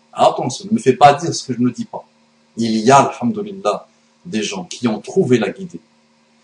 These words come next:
et qui continuent à la retrouver. Qu'Allah fasse de nous des gens qui cherchent la guidée, qui vivent la guidée, qui s'appliquent dans la guidée, qui s'impliquent dans la guidée, qui cherchent Sirat al-Mustaqim,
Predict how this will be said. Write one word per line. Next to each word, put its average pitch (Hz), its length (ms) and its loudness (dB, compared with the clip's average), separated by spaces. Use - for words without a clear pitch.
et - 40 -14
qui 127 180 0
continuent 139 600 -2
à 113 100 -6
la - 80 -2
retrouver. - 480 -14
Qu'Allah 131 540 6
fasse 113 260 -2
de 110 80 -10
nous 117 200 0
des 101 140 -4
gens 180 280 -4
qui 180 100 -8
cherchent - 440 4
la 214 80 0
guidée, 180 160 -10
qui 127 160 -2
vivent 139 320 -4
la 98 100 -4
guidée, - 300 -12
qui - 120 -4
s'appliquent 160 540 0
dans 107 120 -2
la 92 140 -4
guidée, - 140 -18
qui 135 120 -2
s'impliquent 180 600 4
dans 117 120 -2
la 101 120 -6
guidée, - 240 -18
qui - 100 -4
cherchent - 300 8
Sirat 170 420 6
al-Mustaqim, 127 580 -2